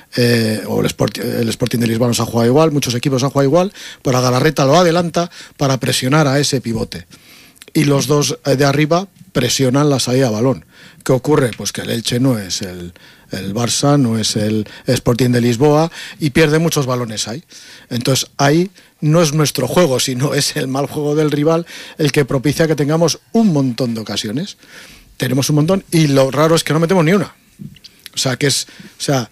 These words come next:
tenemos un montón de ocasiones de, por los fallos del rival y no metemos ninguna. Y cuando el rival, claro, el entrenador se da cuenta que nos estamos estrellando, es cuando cambia la forma de jugar. Algo que,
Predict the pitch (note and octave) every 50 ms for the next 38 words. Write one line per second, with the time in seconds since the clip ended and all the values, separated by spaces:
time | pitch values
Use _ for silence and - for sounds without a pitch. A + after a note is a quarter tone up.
0 | _ _ _ - B2 - C#3+ F#3 F3+ - F#3+ F#3+ F#3 F#3 F#3+ G3 G3 F#3 G3 F3
1 | - G#3 G#3+ G#3 F3+ C#3 - - D3+ C3+ B2 - - C3+ B2 B2 A#2+ - D3+ D#3
2 | D3+ E3+ E3 D#3+ F3+ G3 G#3 G3 - - C#3+ C#3 D#3 D#3 D3 D3 C3+ B2+ B2 G#2
3 | A2+ B2 C3 C3+ B2+ A2+ G2+ - _ - - D#3+ C3+ - D3+ C#3 C3 C3+ C#3 C3+
4 | C3+ A2+ A#2+ C3 C3+ D3 F#3 F3+ C3 F2+ - - - - - _ - - C#3+ B2+
5 | B2 A2 A2 - A#2+ C#3 D3 C3+ - D3+ C#3 C3+ B2 F3 F3 D#3+ C3 - - -
6 | - - - - - - - A2+ G2 G#2+ - - C3 C#3+ C3 C3+ C#3+ - - D3+
7 | D3+ D#3 F3+ F#3+ F#3 F#3 F#3 G3+ A#3+ C4+ - - - - - - - _ _ -
8 | D3 - - - D3+ D3 C#3 C3+ C3 C3 B2+ - E3+ E3 D3+ C#3 B2 B2 A#2 -
9 | B2 A2+ A2 A2+ G#2+ - A#2 A2 A#2+ D3 F3 - - - - - _ - C3 C3
10 | C3 C3+ - - C3+ B2